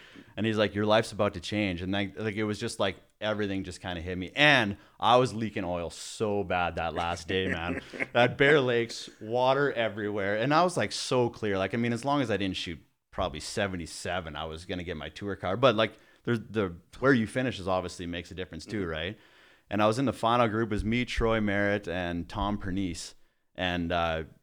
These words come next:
Speaker 1: like, Troy was playing great, and it was nice to, like, have a guy that I knew playing. I didn't know Tom or whatever at that time, but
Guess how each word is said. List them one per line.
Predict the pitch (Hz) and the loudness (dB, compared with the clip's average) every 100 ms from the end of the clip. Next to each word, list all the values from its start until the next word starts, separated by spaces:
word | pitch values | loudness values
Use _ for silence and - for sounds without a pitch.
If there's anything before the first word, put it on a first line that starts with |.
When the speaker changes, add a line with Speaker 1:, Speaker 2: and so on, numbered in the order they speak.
| _ _ _ - | _ _ _ -10
Speaker 1:
like, | 90 - | -10 -6
Troy | - 123 | 4 6
was | 120 110 | 6 2
playing | 127 113 104 | 0 2 2
great, | 98 104 110 | 2 2 4
and | 113 | 2
it | 135 | 2
was | 139 | 2
nice | 107 120 123 | 2 2 0
to, | |
like, | 98 95 | -4 0
have | 107 95 | -2 0
a | |
guy | 90 92 95 | -2 -2 -2
that | 92 | -4
I | 90 | -4
knew | 90 95 101 | -2 -2 -2
playing. | 95 - 95 95 | -6 -4 -2 -2
I | 95 | -2
didn't | 104 107 | -2 0
know | 98 | -2
Tom | 95 90 92 95 | -4 -4 -2 -2
or | 92 | -2
whatever | 92 87 87 85 - | -2 -2 -4 -6 -8
at | 92 | -6
that | 90 87 | -6 -6
time, | 95 87 90 | -6 -6 -4
but | 82 | -6